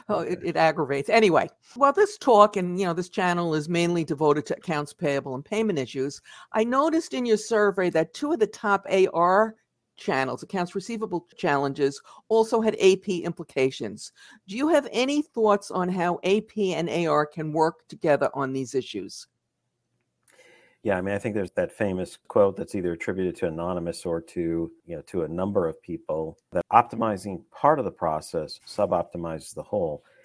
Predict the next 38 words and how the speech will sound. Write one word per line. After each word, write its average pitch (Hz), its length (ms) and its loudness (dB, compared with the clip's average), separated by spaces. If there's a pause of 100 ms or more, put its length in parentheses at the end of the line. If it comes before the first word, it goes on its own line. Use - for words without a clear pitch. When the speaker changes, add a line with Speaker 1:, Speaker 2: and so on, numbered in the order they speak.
(140)
Speaker 1:
Right. 175 160 -2
Speaker 2:
And 95 160 2
this 92 160 2
idea 107 400 4
that, 85 220 -2 (100)
you 92 80 -4
know, 90 100 -2
every 147 240 6
A 113 160 2
P 107 300 -2
has 92 280 0
an 95 140 -8
A 95 140 0
R 87 200 2
on 85 100 -2
the 82 100 -8
other 76 160 -12
side. 78 480 -6 (480)
And 80 100 -8
so - 140 0
Speaker 1:
Mm-hmm. 87 120 2
Speaker 2:
if - 60 -14
you 87 180 -4 (140)
optimize 92 720 -2
inside 110 520 -2
your 98 120 -4
organization, 92 600 -6
you 110 120 -2
can 110 180 -6
break 98 380 -2
the 90 80 -8
receivable 82 800 -6 (720)
group 98 360 0
in 90 100 -2
another 85 260 -2
company, 104 460 -4
and 95 160 -2
then 92 300 -2